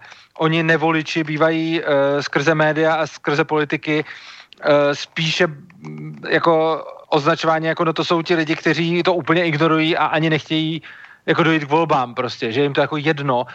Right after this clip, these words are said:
a že nevolí, protože jsou neinformovaní, že nevolí, protože vůbec nechápou a že jsou prostě nějaký hloupí a podobně. Což někdy určitě takhle je,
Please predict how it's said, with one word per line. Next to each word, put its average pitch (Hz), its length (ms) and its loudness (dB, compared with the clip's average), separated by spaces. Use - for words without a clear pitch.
a 143 380 2
že 151 420 0
nevolí, 151 320 -2
protože 147 680 0
jsou 156 160 -2
neinformovaní, 160 760 0
že 151 80 -4
nevolí, 147 320 -2
protože 147 640 2
vůbec 143 280 -4
nechápou 151 580 0
a 139 100 0
že 123 80 -8
jsou 139 120 -4
prostě 131 240 -4
nějaký 139 240 0
hloupí 139 400 0
a 135 80 2
podobně. 117 360 -2
Což - 300 0
někdy 180 280 0
určitě 180 380 -2
takhle 175 260 2
je, 143 260 0